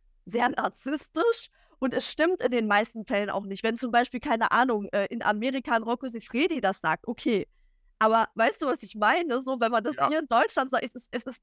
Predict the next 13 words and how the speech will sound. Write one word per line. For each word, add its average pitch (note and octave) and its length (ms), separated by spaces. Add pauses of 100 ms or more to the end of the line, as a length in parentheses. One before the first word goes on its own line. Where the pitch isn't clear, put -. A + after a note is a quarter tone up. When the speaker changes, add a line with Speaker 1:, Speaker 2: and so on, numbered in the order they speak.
(100)
Speaker 1:
irgendwie C#4 300
unangenehm, G#3 640
weil G#3 100
es B3 140 (240)
stimmt D#4+ 340
ja C#4+ 80
jetzt A3+ 220
auch G#3+ 100
nicht A3 120
wirklich. A3 200
Also, A#3 180 (200)
Speaker 2:
Nee, F#3+ 140
Speaker 1:
ja. A3+ 180